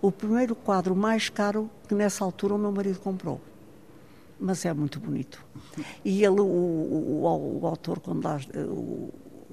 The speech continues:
quando lá esteve em nossa casa, ficou encantado por o ver, porque ele até me esteve a contar a história do quadro, onde eu tinha pintado e tudo.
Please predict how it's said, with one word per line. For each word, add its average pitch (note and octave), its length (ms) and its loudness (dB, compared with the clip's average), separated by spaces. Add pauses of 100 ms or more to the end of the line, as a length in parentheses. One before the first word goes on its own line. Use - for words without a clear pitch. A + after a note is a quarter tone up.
quando E3 200 -4
lá D#3+ 80 -4
esteve E3 300 -6
em - 20 -4
nossa D#3 260 -6
casa, E3+ 400 -4 (400)
ficou F#3+ 300 -2
encantado F#3 540 0
por E3+ 160 -6
o E3 40 -2
ver, F#3+ 360 0
porque - 500 -6 (500)
ele F3 220 2
até F3+ 180 0
me E3 80 0
esteve D#3+ 280 -2
a D#3 40 -6
contar D#3+ 360 -2
a - 20 -4
história D#3 360 -2
do D3 100 -8
quadro, D#3+ 480 -6
onde D#3 120 -4
eu D3+ 40 -4
tinha D#3 260 -4
pintado D#3+ 520 -6
e D#3+ 60 -2
tudo. F3 340 -4